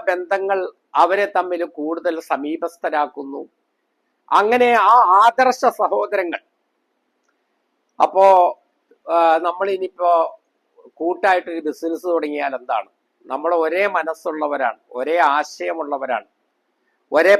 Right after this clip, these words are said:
പ്രസ്ഥാനത്തിലെ ആൾക്കാരാണ്. ഇത്രത്തോളം ഇണക്കമുള്ള ആളുകൾ ഒത്തുകിട്ടാൻ വലിയ പ്രയാസാ. അപ്പൊ എൻ്റെ കയ്യിൽ ഇത്രയും രൂപയുണ്ട്, നിന്റെ കയ്യിൽ എത്രയുണ്ട്, എൻ്റെ കയ്യിൽ ഇങ്ങനെ പത്ത് ലക്ഷം ഉണ്ട്. അങ്ങനെ അവരെല്ലാവരും കൂടിയിട്ട്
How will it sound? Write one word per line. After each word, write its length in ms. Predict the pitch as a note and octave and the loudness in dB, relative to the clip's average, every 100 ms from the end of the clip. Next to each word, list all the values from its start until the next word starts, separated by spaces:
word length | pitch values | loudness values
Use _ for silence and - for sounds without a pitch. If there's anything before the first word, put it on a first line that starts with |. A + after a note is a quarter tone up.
| E3 | 2
പ്രസ്ഥാനത്തിലെ 640 | - F3 E3+ F3 E3 F3 D#3 | -2 2 2 0 -2 2 2
ആൾക്കാരാണ്. 580 | C#3 - D3 C3+ G2+ - _ _ _ C3+ | 0 -2 -2 0 -4 -10 _ _ _ -12
ഇത്രത്തോളം 580 | F#3 F#3+ G3 G#3 G#3 F#3+ | -4 -2 0 2 2 2
ഇണക്കമുള്ള 560 | E3+ F3+ - A3+ G3 F#3+ F3+ D3+ | 0 -4 -2 0 0 2 2 2
ആളുകൾ 300 | D#3 E3 F3+ F3+ | -2 -4 -8 -8
ഒത്തുകിട്ടാൻ 640 | D3+ _ - E3 D3+ D#3 D#3 D3 | -10 _ -8 -6 -4 -4 -4 -6
വലിയ 200 | C3+ C3+ - | -10 -10 -8
പ്രയാസാ. 460 | A#2 A#2+ A#2 - - _ _ _ _ _ _ _ _ _ _ _ - | -6 -4 -6 -8 -14 _ _ _ _ _ _ _ _ _ _ _ -10
അപ്പൊ 120 | - F3+ | -4 -2
എൻ്റെ 180 | F3+ A3+ | 0 0
കയ്യിൽ 200 | G3+ F#3+ F#3 | 0 -2 -4
ഇത്രയും 280 | - E3+ D3+ | -4 -4 -4
രൂപയുണ്ട്, 360 | D3 C#3 B2+ B2 B2 | -6 -8 -10 -12 -14
നിന്റെ 160 | D3 | -8
കയ്യിൽ 160 | F3 E3+ | -6 -4
എത്രയുണ്ട്, 400 | D#3+ D#3 D#3 C#3+ D#3+ F3+ | -6 -6 -6 -8 -14 -14
എൻ്റെ 120 | E3+ | -8
കയ്യിൽ 140 | E3 D#3+ | -8 -6
ഇങ്ങനെ 160 | D#3 D#3 | -6 -6
പത്ത് 160 | C#3 - C#3 | -8 -8 -12
ലക്ഷം 260 | - C3+ B2+ | -10 -10 -10
ഉണ്ട്. 140 | A#2+ - _ _ _ _ _ - G#3+ | -12 -20 _ _ _ _ _ -4 -2
അങ്ങനെ 220 | B3+ C4 A#3 F3 | 2 4 2 2
അവരെല്ലാവരും 680 | G#3 A3+ F#3+ G3+ G#3 G3+ G3 E3+ | 2 2 0 2 2 2 -8 -12
കൂടിയിട്ട് 380 | E3 D#3+ - | -10 -10 -10